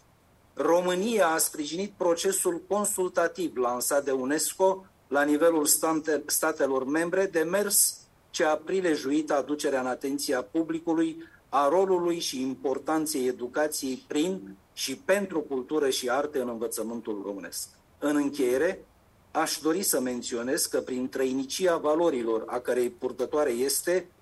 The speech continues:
cultura ne dă o ancoră pentru viitor.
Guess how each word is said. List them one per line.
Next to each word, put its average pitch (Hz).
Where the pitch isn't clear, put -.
cultura 196
ne 147
dă 131
o 135
ancoră 147
pentru 127
viitor. 110